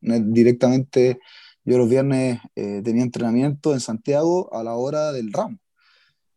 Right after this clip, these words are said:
Y estaba viviendo un proceso de clasificación al Mundial con veintidós años y la verdad que dije,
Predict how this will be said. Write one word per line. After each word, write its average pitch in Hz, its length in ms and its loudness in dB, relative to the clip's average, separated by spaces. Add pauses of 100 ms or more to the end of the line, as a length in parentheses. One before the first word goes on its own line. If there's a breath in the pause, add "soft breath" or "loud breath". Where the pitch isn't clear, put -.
(240)
Y 107 580 -4
estaba 139 420 0
viviendo 143 320 0
un 143 100 -4
proceso 139 400 -6
de 143 80 0
clasificación 131 640 -4
al 143 120 -2
Mundial 147 560 0 (1500)
con 120 720 -2
veintidós 123 600 -2
años 180 300 -6
y 165 60 0
la 135 80 -6
verdad 123 220 -10
que 131 160 -6
dije, 131 500 -8